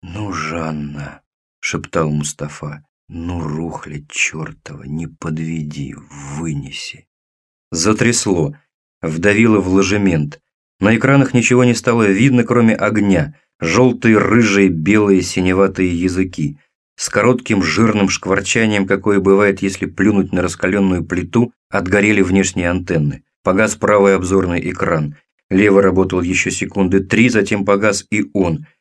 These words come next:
Передний продержался секунд на десять дольше. «Блин, может, и сгорим», подумал Мустафа,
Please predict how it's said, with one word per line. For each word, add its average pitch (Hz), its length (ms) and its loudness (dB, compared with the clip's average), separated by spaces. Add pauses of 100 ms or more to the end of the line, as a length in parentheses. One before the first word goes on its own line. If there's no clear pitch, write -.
(260)
Передний 110 380 2
продержался 101 760 0
секунд 95 580 -4
на 87 160 -2
десять 82 500 -6
дольше. 76 500 -6 (840)
«Блин, 82 520 -4
может, 90 320 -6
и 85 60 -8
сгорим», 95 500 -2
подумал 82 400 -2
Мустафа, 80 640 -6